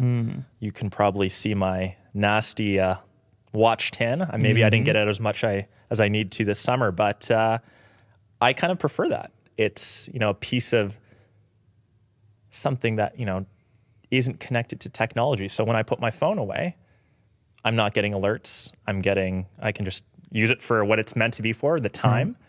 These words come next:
Speaker 2: Um, it has a bit of orange, which I'm a big fan of. It's
Speaker 1: Yeah,
Speaker 2: my
Speaker 1: there's a
Speaker 2: favorite color.
Speaker 1: style aspect to it as
Speaker 2: Yeah.
Speaker 1: well, right? And that's the thing about watches that has been there
Speaker 2: Yeah.
Speaker 1: before everybo-, anybody tried to put technology in. It's funny how, uh, technology kind of does the opposite, where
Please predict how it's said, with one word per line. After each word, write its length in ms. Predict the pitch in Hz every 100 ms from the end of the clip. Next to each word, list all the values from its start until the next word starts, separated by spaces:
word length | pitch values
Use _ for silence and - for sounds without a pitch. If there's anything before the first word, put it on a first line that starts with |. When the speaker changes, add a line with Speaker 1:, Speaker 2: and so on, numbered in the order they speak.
| _ _ _ _ _
Speaker 2:
Um, 560 | 104 92 92 90 92 -
it 80 | 110
has 160 | 101 95
a 40 |
bit 140 | 92
of 100 | 87
orange, 320 | 98 123 175 107
which 320 | 107 - -
I'm 140 | 107
a 40 | 98
big 200 | 104 92
fan 260 | - 110
of. 120 | 143 147
It's 140 | -
Speaker 1:
Yeah, 80 | 196
Speaker 2:
my 40 |
Speaker 1:
there's 120 | 139
a 40 | -
Speaker 2:
favorite 180 | 135 -
color. 160 | 147
Speaker 1:
style 160 | 139 117
aspect 400 | 104 101 104 98
to 160 | 107 101
it 80 | 98
as 60 |
Speaker 2:
Yeah. 60 | 101
Speaker 1:
well, 260 | 101 95 87
right? 280 | 95 98 82
And 200 | 107 104
that's 200 | 110 -
the 80 | 110
thing 180 | 113 110
about 220 | 104 85
watches 460 | 95 107 - 101
that 160 | 107 87
has 140 | 107 110
been 320 | 110 104 101
there 340 | 98 98 98 113 _ _ -
Speaker 2:
Yeah. 120 | 104 - - -
Speaker 1:
before 320 | 113 - 110 101
everybo-, 200 | 101 -
anybody 360 | 117 110 110 104
tried 160 | 107 104
to 60 |
put 180 | 104 101
technology 420 | 101 98 107 101
in. 40 | 104
It's 160 | 117
funny 300 | - 107 107
how, 340 | 104 95 92 101 _ _ _ _ _ _ _ _ -
uh, 120 | 107
technology 880 | - 113 120 160 170 123 113 107 101
kind 260 | 120 117
of 60 | 120
does 80 | 107
the 120 | 104
opposite, 500 | 113 117 101 104 -
where 340 | 104 101 -